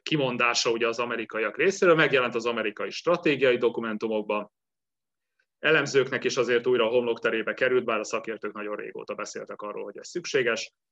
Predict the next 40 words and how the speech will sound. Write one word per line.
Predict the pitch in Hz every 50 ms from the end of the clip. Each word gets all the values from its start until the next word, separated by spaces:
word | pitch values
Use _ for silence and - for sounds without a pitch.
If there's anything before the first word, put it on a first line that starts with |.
| _ _ _ _ _ _ _ _
De | - 147
hát, | 170 170 -
mint | 190 190
mondottam, | 247 247 196 165 160 185 175
egy | 170 175
olyan | 180 165
húsz | 175 208 175 151 -
éves, | 160 147 143 135 131 123 - - - -
ö, | 135 131 127 123 123 123 127 123 123 117 -
folyamatról | - - 170 156 143 135 131 123 - 135 131 127 123
van | 123 123 120
szó. | 120 - - - 170 175 190 190 202 202 202 -
Már | 208 214 240 247 247 240 233
egyébként | 226 214 196 214 208 202 208 - 202 196 180 165
George | 196 202 190 170 - 139
Bush | 160 170 156 - 160
a | 143
terrorizmus | - 156 151 151 147 143 139 123 117 127 127 - -
elleni | 139 135 135 127 120 117
háborúnak | 110 135 139 131 127 123 123 120 123 120 120 117 -
a | 127
jelszava | 120 131 131 123 120 - - - 110 120 113
mellett | 110 123 135 143 143 143 151 151 151 - - _ _ _ _
erősen | - 175 151 131 120 110 - - 120 110 107
pedzegette | - 123 117 - - 117 110 113 110 107 - - 110 113
azt, | 120 120 - -
hogy | 127 113 117
azért | 113 110 120 117 113 113 -
itt | 113 113 -
van | - 127 120 113
egy | 110 -
kínai | - 123 120 113 113 110
népköztársaság, | 110 113 117 117 - 127 117 - - 127 123 - - 131 127
és | 131 123 -
egy | 135 -
Kínával | - - 139 117 113 107 104 107 107 104
folytatott | - 120 113 110 117 113 - 117
stratégiai | 113 - - 123 117 - 110 104 104 107 101 107
verseny | 110 110 101 - - 110 135
is. | 208 226 -